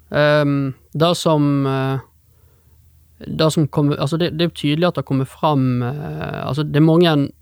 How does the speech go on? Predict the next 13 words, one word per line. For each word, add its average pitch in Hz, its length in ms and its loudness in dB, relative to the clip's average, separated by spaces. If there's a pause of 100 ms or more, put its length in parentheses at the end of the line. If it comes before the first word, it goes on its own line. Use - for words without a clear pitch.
(140)
ytre 175 300 0
fiender 151 420 2
her. 151 260 0 (220)
Eh, 139 560 0
du 147 380 -2
har 147 180 4
mange 143 320 4
deler 143 460 2
av 127 80 -4
Vestland 135 340 -2
fylke 127 400 -6
der, 131 320 0
eh, 127 120 0